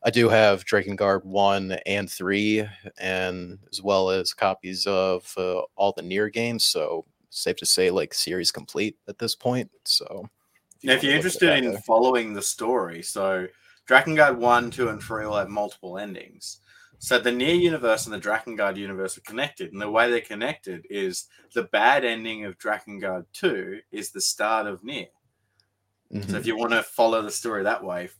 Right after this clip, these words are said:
Speaker 2: do the bad ending of Drakengard two, and it is how Nier started, which
Speaker 1: Uh,
Speaker 2: is really
Speaker 1: yeah,
Speaker 2: cool.
Speaker 1: that, that's cool. I do, uh, l-, uh, hopefully look forward to playing through this whole series. Is that those games are really inter-, I mean, all
Speaker 2: Amazing,
Speaker 1: of Yoko
Speaker 2: man.
Speaker 1: Taro's
Speaker 2: All of
Speaker 1: games
Speaker 2: them
Speaker 1: are
Speaker 2: amazing.
Speaker 1: really i-,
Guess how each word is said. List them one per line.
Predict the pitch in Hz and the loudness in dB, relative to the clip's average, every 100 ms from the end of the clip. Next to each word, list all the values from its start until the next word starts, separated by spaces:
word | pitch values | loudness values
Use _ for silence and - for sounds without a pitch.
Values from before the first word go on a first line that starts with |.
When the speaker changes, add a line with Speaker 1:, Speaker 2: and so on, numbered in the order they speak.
| - 98 | -20 -4
Speaker 2:
do | 123 120 | 0 2
the | |
bad | 104 104 113 | 2 0 0
ending | 113 113 107 | -2 -6 -12
of | |
Drakengard | 95 110 104 104 101 92 | -4 -4 -4 -4 -6 -6
two, | - 110 107 | -10 -10 -10
and | 101 | -10
it | 104 | -10
is | 101 98 92 - - | -8 -8 -6 -8 -6
how | 101 98 92 | -4 -2 -4
Nier | 98 196 | -8 -10
started, | - - - - _ _ | -10 -8 -14 -16 _ _
which | - | -6
Speaker 1:
Uh, | 92 | -4
Speaker 2:
is | 90 92 | -4 -4
really | 104 | -2
Speaker 1:
yeah, | 82 | 0
Speaker 2:
cool. | 80 | 2
Speaker 1:
that, | 98 92 - | 2 2 2
that's | 95 - | 0 0
cool. | - 58 92 101 | -2 -2 -2 0
I | - | 0
do, | 110 123 113 107 | 6 8 10 8
uh, | |
l-, | 90 95 - - | 6 -2 -10 -8
uh, | 98 | 0
hopefully | - 110 - | 6 6 6
look | 95 92 | -2 0
forward | 107 98 | 0 0
to | 90 | -2
playing | - 98 | -4 -4
through | 90 98 90 | -4 -2 -2
this | 87 | 0
whole | 98 90 | 0 0
series. | - 98 92 92 | 0 -2 -2 -2
Is | 92 92 | -2 2
that | 98 90 98 | 4 4 4
those | 101 - | 2 2
games | 87 78 | -2 -4
are | - | -6
really | - 76 71 | -4 -4 -4
inter-, | - - | -4 -2
I | 104 | 2
mean, | 101 | 8
all | 92 | 8
Speaker 2:
Amazing, | 78 - - 80 | 8 4 0 -2
Speaker 1:
of | |
Yoko | 76 | 0
Speaker 2:
man. | 76 | 0
Speaker 1:
Taro's | 92 82 69 | 2 2 4
Speaker 2:
All | 135 | 4
of | 92 | 4
Speaker 1:
games | 69 | 0
Speaker 2:
them | - | -2
Speaker 1:
are | 73 | -2
Speaker 2:
amazing. | 67 90 | -2 -4
Speaker 1:
really | 87 76 71 73 - | -2 0 0 -4 -10
i-, | - | -16